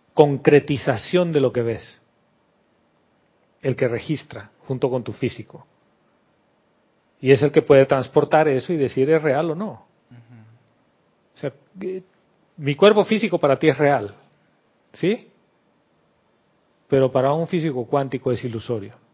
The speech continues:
Speaker 1: porque en realidad el cuerpo está constituido de campos magne-, electromagnéticos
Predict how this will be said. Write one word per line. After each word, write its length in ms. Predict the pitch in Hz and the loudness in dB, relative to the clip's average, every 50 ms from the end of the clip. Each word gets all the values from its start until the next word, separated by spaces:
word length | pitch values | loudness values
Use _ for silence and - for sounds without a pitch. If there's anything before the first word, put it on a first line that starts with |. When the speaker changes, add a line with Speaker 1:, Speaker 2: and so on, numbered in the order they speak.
| _ _ _ _ _ _ _ _ _ _ | _ _ _ _ _ _ _ _ _ _
Speaker 1:
porque 240 | _ 127 120 - 127 | _ -6 -4 -4 -4
en 60 | 123 | -4
realidad 320 | 113 117 110 110 113 135 151 | -2 -2 -2 0 0 0 0
el 80 | 143 | 0
cuerpo 280 | 139 - 139 135 135 - | 0 -2 -2 -2 -2 -6
está 200 | - - - 120 | -6 -6 -6 -6
constituido 880 | - - 120 - - - - 120 107 - 113 113 120 123 123 117 113 - _ _ _ _ _ _ _ | -6 -8 -12 -12 -12 -12 -10 -10 -10 -8 -6 -4 -4 -2 -4 -4 -6 -10 _ _ _ _ _ _ _
de 160 | 139 110 110 - | -10 -10 -10 -6
campos 480 | - - 123 123 123 - 123 107 - | -4 -4 -4 -4 -6 -8 -10 -10 -8
magne-, 340 | 120 110 101 104 117 139 151 | -10 -12 -10 -12 -12 -8 -6
electromagnéticos 1080 | 139 120 117 107 - - 123 113 107 98 92 117 120 117 - 110 90 _ - 131 - | -4 -4 -4 -4 -6 -10 -12 -12 -12 -12 -12 -12 -12 -12 -12 -16 -16 _ -20 -20 -20